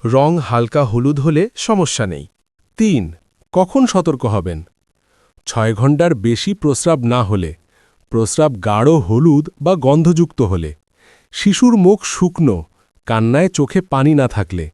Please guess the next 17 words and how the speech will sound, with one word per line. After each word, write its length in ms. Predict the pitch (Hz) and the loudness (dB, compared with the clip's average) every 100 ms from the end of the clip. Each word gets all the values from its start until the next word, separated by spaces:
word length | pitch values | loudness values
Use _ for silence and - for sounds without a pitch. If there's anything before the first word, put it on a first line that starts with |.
| _ _ _ _ | _ _ _ _
শিশুকে 460 | - 131 151 147 147 | -4 -2 0 -2 -4
খুব 340 | - - 240 156 | -4 -2 -2 0
দুর্বল 520 | 120 139 123 110 160 _ - | 2 2 2 0 -2 _ -2
বা 100 | 165 | 2
নিস্তেজ 460 | 175 151 - 180 127 | 2 0 0 0 0
লাগলে। 360 | 120 98 85 78 - _ _ _ _ - | -2 -2 -4 -8 -12 _ _ _ _ -4
চার, 300 | 170 110 78 - _ _ _ - | -2 -2 -6 -14 _ _ _ -2
করণীয়। 460 | 170 156 110 73 - _ _ _ _ _ | 0 2 0 -4 -12 _ _ _ _ _
সবচেয়ে 500 | - 165 - - 233 | -6 -4 -4 -4 -2
গুরুত্বপূর্ণ 580 | 143 143 139 160 156 139 | 0 -2 -2 -4 -2 -2
অংশ। 340 | 107 92 - - 78 _ _ _ _ _ _ | -2 -4 -8 -10 -12 _ _ _ _ _ _
শিশুকে 480 | - 151 139 220 147 180 | -6 -2 -2 0 -2 -2
ঘন 340 | 90 113 143 | -4 -2 0
ঘন 240 | 143 175 185 | 0 0 0
বুকের 340 | 127 - 117 | -2 -2 -2
দুধ 180 | 95 110 | -2 -4
দিন। 260 | 78 95 | -4 -4